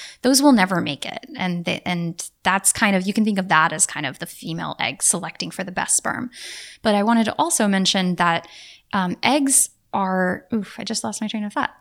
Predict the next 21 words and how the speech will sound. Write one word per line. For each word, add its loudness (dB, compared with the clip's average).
Oh, 4
I 4
have 0
two 4
words 4
for -2
you 4
in -2
regards 0
to -4
your -6
question -2
of -6
why 0
not 2
make 0
it -8
hard 4
all 0
the -12
time. -2